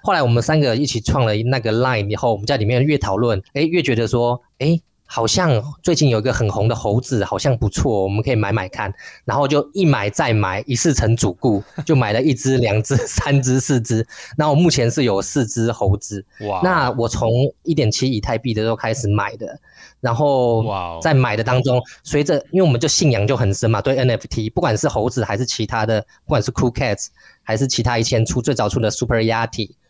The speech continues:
Speaker 1: 或者是山羊，其实那些N F T对于我们来说都是，我们都是信仰很深，也觉得说有一天这个N F T会大爆发。
Speaker 2: 对，这就是，OK，sorry，我打断一下，这就是我问题，就是说你们是看哪一个点觉得说，哎，这个会爆发，然后信仰很深，这，你是有哪一个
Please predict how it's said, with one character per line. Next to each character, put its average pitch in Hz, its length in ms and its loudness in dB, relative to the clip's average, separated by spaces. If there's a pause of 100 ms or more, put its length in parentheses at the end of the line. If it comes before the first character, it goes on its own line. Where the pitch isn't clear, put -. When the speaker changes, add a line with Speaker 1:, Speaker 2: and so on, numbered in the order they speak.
(140)
Speaker 1:
或 131 120 -2
者 110 80 0
是 113 220 -2
山 117 300 2
羊， 98 220 -2 (380)
其 - 140 -2
实 156 80 4
那 175 120 4
些 165 160 2
N 165 140 4
F 151 120 2
T 120 40 -4
对 127 120 0
于 135 40 4
我 127 60 2
们 110 80 2
来 101 160 -2
说 117 180 -2
都 117 140 0
是， 113 200 -2 (100)
我 - 60 -2
们 107 60 2
都 131 100 0
是 127 100 0
信 - 180 0
仰 107 100 0
很 104 140 -2
深， 113 120 0
也 107 120 0
觉 117 140 -2
得 117 120 0
说 127 180 0
有 104 200 0
一 - 20 0
天 113 240 0
这 113 100 -2
个 117 120 -2
N 117 120 2
F 110 200 -2
T 110 180 -4
会 110 160 0
大 113 220 -4
爆 101 180 2
发。 98 340 -4 (120)
Speaker 2:
对， 190 120 0
这 196 120 -2
就 220 100 -4
是， 190 100 -2
OK，sorry， 139 460 -2
我 123 120 -2
打 - 140 -2
断 117 160 0
一 101 40 -6
下， 113 100 -6
这 226 100 -6
就 220 120 0
是 - 80 -2
我 104 160 -2
问 113 140 -4
题， 95 100 -14
就 123 60 -8
是 156 60 -4
说 165 100 -8 (400)
你 139 120 -4
们 143 160 -2
是 185 160 -4
看 196 240 -4
哪 95 140 -6
一 104 40 -4
个 117 60 -4
点 95 180 -6
觉 107 120 -6
得 104 40 -4
说， 131 120 -8
哎， 156 140 -6
这 185 100 -4
个 131 260 -4
会 135 260 -4
爆 98 260 -4
发， 92 340 -4
然 104 100 -14
后 117 80 -6
信 120 220 -6
仰 85 100 -10
很 80 140 -16
深， 98 180 -10
这， 147 160 -8
你 127 100 -8
是 165 160 -6
有 110 120 -4
哪 90 160 -10
一 90 40 -12
个 92 100 -8